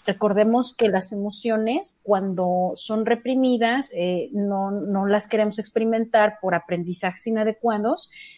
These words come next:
Si esto no ocurre, de que la emoción va a buscar su salida, la va a buscar. Pero aquí, si no la sacamos por la vía adecuada,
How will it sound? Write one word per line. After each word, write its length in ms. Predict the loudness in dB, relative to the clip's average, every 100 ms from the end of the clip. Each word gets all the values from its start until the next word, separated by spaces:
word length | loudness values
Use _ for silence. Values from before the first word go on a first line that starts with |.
| _ _
Si 240 | 0 2
esto 240 | 4 2 2
no 120 | 2
ocurre, 440 | 4 4 8 6
de 140 | 4 2
que 100 | 2
la 80 |
emoción 400 | 2 0 0 2
va 60 | 2
a 40 |
buscar 360 | 2 -2 -2 -2
su 160 | -2 -2
salida, 520 | 0 0 2 4 4 2 -2
la 80 | 0
va 100 | 0
a 40 |
buscar. 400 | -2 -4 -6 -6 -8 _ _ _ _ _ _ _
Pero 200 | 6 6
aquí, 360 | 4 2 2 4
si 140 | 2
no 140 | 0 0
la 100 | 0
sacamos 520 | -4 -4 -4 -4 -6
por 180 | -6 -4
la 100 | 0
vía 240 | 4 6
adecuada, 640 | 4 4 6 8 6 4